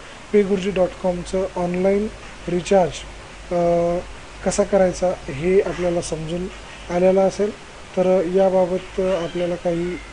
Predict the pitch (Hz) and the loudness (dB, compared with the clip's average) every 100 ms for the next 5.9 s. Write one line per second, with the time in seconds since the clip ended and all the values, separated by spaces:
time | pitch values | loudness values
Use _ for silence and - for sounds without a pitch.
0 | - 156 143 170 175 151 151 175 170 165 | -12 -10 -8 -8 -6 -6 -6 -4 -4 -4
1 | 147 156 165 - 160 - - - - - | -6 -6 -6 -6 -8 -10 -14 -16 -16 -16
2 | - 175 180 185 190 - - - - 170 | -8 -4 0 0 -2 -6 -14 -12 -6 0
3 | 185 180 175 175 175 175 175 - 175 170 | 2 2 0 -2 -2 -2 -4 -6 -2 -2
4 | 160 175 - 170 - 202 - - - - | -4 -6 -6 -8 -6 -6 -8 -14 -16 -14
5 | - 170 175 165 147 170 165 180 | -10 -6 -4 -4 -8 -6 -4 -2